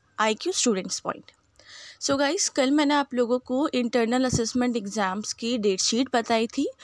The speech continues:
और उसमें ये भी बताया था कि आप लोगों की जो भी इंस्ट्रक्शंस आएंगे कि पेपर आपको कैसे देने हैं, क्या होगा, उसके regarding भी मैं एक सेपरेट वीडियो अपलोड कर दूँगी, ठीक है।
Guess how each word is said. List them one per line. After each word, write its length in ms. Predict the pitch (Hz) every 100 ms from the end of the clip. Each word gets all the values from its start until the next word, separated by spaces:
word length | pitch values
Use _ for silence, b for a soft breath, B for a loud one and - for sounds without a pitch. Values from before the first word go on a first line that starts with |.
| B B B
और 180 | 269 277
उसमें 280 | 285 - 320
ये 220 | 240 240
भी 140 | 247
बताया 460 | 269 262 233 214 214
था 420 | - 208 196 240
कि 220 | 285 254 -
आप 240 | 220 240 254
लोगों 220 | 240 233
की 160 | 262
जो 200 | 240 220
भी 140 | 208 262
इंस्ट्रक्शंस 680 | 262 - 220 - 233 220
आएंगे 280 | 226 190 196
कि 120 | 208
पेपर 340 | 220 220 214 214
आपको 240 | 208 -
कैसे 340 | 214 214 214 247
देने 300 | 208 196 190
हैं, 100 | 196
क्या 200 | 214 208
होगा, 440 | 220 202 202 294 B B B B B
उसके 300 | - 285 -
regarding 420 | 330 302 262 247
भी 180 | 254 277
मैं 120 | 285
एक 60 | 302
सेपरेट 460 | - 247 - 254 240
वीडियो 320 | 226 202 233
अपलोड 360 | 226 214 220
कर 200 | - 220
दूँगी, 360 | 190 170 131 - - - -
ठीक 140 | 269
है। 100 | 285